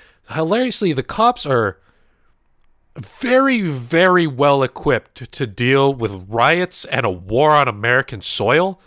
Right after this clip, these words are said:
but they are very, very poorly equipped to deal with someone threatening you, um, over the internet whose, you know, name you don't have, and,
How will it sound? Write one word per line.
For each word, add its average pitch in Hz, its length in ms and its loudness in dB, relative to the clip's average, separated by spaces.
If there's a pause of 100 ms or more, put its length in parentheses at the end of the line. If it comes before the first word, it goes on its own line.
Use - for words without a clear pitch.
(500)
but - 120 -14
they 226 140 2
are 147 100 2
very, 120 480 2
very 120 380 2
poorly 104 440 -2
equipped - 440 -4 (400)
to 117 80 -8
deal 131 320 2
with 127 140 -2
someone 110 480 -2
threatening 95 540 -6
you, 82 200 -20 (640)
um, 87 440 -4 (520)
over 131 280 0
the 107 140 -2
internet 101 360 0
whose, 95 460 -10 (120)
you 107 100 -10
know, 87 260 -6
name 104 460 -2
you 101 280 -4
don't 95 280 -2
have, 90 440 -2
and, 80 180 -12